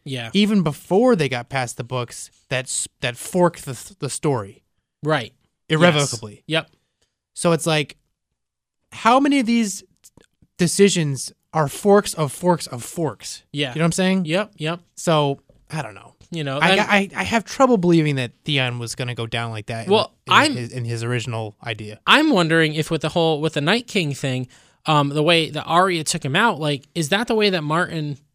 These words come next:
Speaker 1: has it going down once we get to the conclusions of the books, which is we're still waiting on one to come out,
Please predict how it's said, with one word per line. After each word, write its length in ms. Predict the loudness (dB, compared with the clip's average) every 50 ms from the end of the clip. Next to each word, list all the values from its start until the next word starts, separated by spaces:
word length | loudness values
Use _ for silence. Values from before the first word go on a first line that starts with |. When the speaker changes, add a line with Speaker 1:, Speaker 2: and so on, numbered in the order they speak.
| _ -6
Speaker 1:
has 280 | -2 -2 0 0 -2 -4
it 100 | -4 -2
going 320 | -2 -2 -2 -2 -4 -4
down 520 | -2 -2 0 0 0 -2 -2 -4 -6 -8 -12 -14 _ _ _ _ _ _ _ _ _ _
once 360 | -6 0 0 2 2 0 -2 -4
we 80 | -4
get 160 | -4 -4 -4
to 100 | -4 -6
the 100 | -6 -6
conclusions 540 | -6 -6 -6 -4 -4 -2 -2 -2 -4 -4 -4
of 120 | -4 -4 -6
the 80 | -4
books, 360 | -2 -2 -2 -2 -2 -6 -6
which 220 | -4 -4 -2 -2 -2
is 200 | -2 -4 -4 -6
we're 120 | -6 -4
still 300 | -4 -2 0 2 2 4
waiting 300 | 6 6 4 4 2 0 0
on 140 | -2 -2 -2
one 140 | -4 -4 -6
to 60 | -8
come 200 | -8 -6 -6 -6
out, 240 | -6 -6 -8 -8